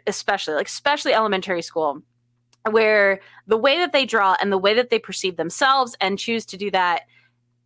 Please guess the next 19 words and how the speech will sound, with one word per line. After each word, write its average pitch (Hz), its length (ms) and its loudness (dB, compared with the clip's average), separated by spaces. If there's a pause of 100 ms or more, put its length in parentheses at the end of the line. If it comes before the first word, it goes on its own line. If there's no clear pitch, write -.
even 320 300 2
as 339 160 0
an 247 100 0
adult, 196 560 0
you 220 200 -4
can't 240 400 -4
go 240 160 2
back 190 340 -2
to 214 140 -8
drawing 185 300 0
like 226 140 0
that. 277 180 0
You 277 100 -2
can 330 120 2
draw 262 140 2
simplistically, 240 800 -2
but 285 160 -4
you 233 80 -8
can't 226 320 -2